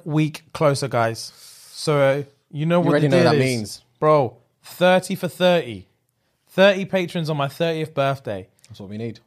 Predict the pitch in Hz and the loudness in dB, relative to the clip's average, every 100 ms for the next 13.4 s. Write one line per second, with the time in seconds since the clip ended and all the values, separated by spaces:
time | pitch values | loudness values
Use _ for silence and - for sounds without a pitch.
0 | 147 156 226 233 185 - 190 214 147 113 | -4 2 4 2 -2 -6 2 4 4 0
1 | 113 117 127 139 - 175 151 165 107 147 | 0 0 0 -4 -6 -4 -2 -4 -4 2
2 | 208 247 156 156 131 90 - _ _ - | 4 4 4 2 0 -2 -10 _ _ -12
3 | 175 190 226 285 - _ 131 - 233 208 | -2 0 2 -2 -8 _ -12 -2 -2 0
4 | 160 - - 208 226 - 208 302 330 185 | -2 -4 -2 0 0 -2 2 2 2 -2
5 | 156 - 127 85 _ _ - 190 359 110 | -2 -2 -4 -4 _ _ -10 -2 -2 -2
6 | 85 - - 277 339 - 269 349 294 285 | -6 -12 0 2 2 2 2 2 0 -2
7 | - 143 101 123 156 - _ _ _ _ | 0 0 2 2 2 -2 _ _ _ _
8 | _ _ - 190 120 90 92 _ _ _ | _ _ -8 -4 -2 -2 -6 _ _ _
9 | _ _ _ _ _ 165 135 226 277 254 | _ _ _ _ _ -8 -2 0 2 2
10 | 233 226 233 190 190 185 190 185 _ _ | 0 0 -2 0 -2 0 -2 -8 _ _
11 | _ _ _ _ 110 110 - - - 160 | _ _ _ _ -4 -4 -6 -14 -12 -12
12 | - - 190 196 180 185 165 175 151 135 | -12 -2 4 4 2 -2 -2 2 2 0
13 | 160 104 101 | -6 -6 -6